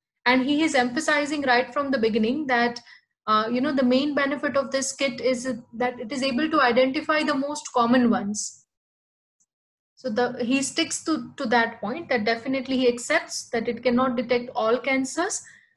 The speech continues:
but it is able to detect the com-, most common ones. It is also able to detect the one which are not detected by other tests, and it is able to diagnose it, diagnose those cancers early enough. So full range of cancers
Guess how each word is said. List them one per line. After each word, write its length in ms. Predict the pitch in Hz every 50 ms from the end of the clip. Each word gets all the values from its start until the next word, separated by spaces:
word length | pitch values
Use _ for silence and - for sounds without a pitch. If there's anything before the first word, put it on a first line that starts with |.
| _ -
but 80 | 247 247
it 60 | 247
is 100 | 262 240
able 240 | 262 262 240 294 294
to 100 | 294 294
detect 540 | 233 269 247 240 262 262 262 - - - - _ _ _ -
the 220 | 214 254 247 247
com-, 320 | 247 254 254 254 262 240 226
most 360 | 240 254 277 294 - - -
common 360 | - 247 226 214 214 208 196 196
ones. 340 | 196 196 226 311 - - - - - - - - _ -
It 140 | 240 247
is 80 | 254 247
also 320 | 254 247 262 262 - 311
able 260 | 294 285 247 269 277 -
to 100 | - 262
detect 500 | 240 262 254 262 262 262 262 - - -
the 100 | - 247
one 300 | 240 240 240 254 269 277
which 200 | 254 254 254 -
are 120 | 262 254 240
not 340 | 240 247 262 285 277 - - - _ -
detected 480 | 254 254 240 254 247 247 247 254 220
by 120 | 220 247 226
other 560 | - - 240 233 254 277 262 247 240 247 - _ _ _ _ _ _ _ _ _ _ _ _ _
tests, 320 | 220 190 196 247 254 - -
and 100 | 240 233
it 120 | 226 220
is 120 | 262 247
able 240 | 262 262 233 285 285
to 80 | 285 254
diagnose 520 | 233 233 226 226 233 254 262 277 - - -
it, 220 | 277 247 - - - _ -
diagnose 440 | 233 226 226 240 254 277 285 277 -
those 220 | 277 277 269 -
cancers 460 | - 269 262 262 247 285 277 277 - - -
early 380 | 240 247 269 269 277 277 262 233
enough. 280 | 208 196 - - 196 - _ _ _ _ _ _ _ _ _ _ _ _ _ _
So 180 | - - 269
full 300 | 269 - - 311 311 330
range 360 | 320 302 311 311 302 302 302 302
of 160 | 294 302 -
cancers 800 | - 277 269 269 262 - - 269 269 262 - - - - -